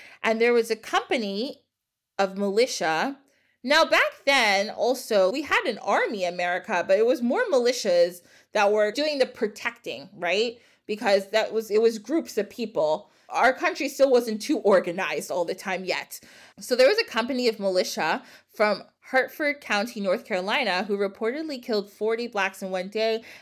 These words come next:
and took twenty-three dollars in a gold watch from the dead. And twenty-three dollars back then was probably, like, a hundred dollars. So that's not great. Then there was a Captain Solon Borland, who, a contingency from Murfreesboro, North Carolina,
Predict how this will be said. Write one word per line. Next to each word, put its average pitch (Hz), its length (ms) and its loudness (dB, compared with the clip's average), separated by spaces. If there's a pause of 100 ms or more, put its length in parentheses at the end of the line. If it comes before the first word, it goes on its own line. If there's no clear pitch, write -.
and 220 140 -2
took 311 160 -6
twenty-three 330 520 -4
dollars 254 340 2
in 233 80 -4
a 233 80 -2
gold 214 420 2
watch 180 360 -2
from 175 220 -10
the 160 80 -6
dead. 165 420 -2 (300)
And 240 140 -4
twenty-three 349 400 -2
dollars 196 340 2
back 165 220 -4
then 165 180 -6
was 175 100 -8
probably, 185 220 -4
like, 151 140 -4
a 156 60 -6
hundred 175 480 -10
dollars. 135 380 -6
So 214 260 -2
that's 247 200 -6
not 156 180 -6
great. 156 280 -6 (260)
Then 262 120 4
there 254 120 8
was 254 100 0
a 254 60 2
Captain 294 500 0
Solon 226 520 0
Borland, 220 600 2
who, 233 220 -4
a 226 80 -4
contingency 240 920 -4
from 208 640 0 (720)
Murfreesboro, 233 1040 2
North 208 240 0
Carolina, 190 760 -2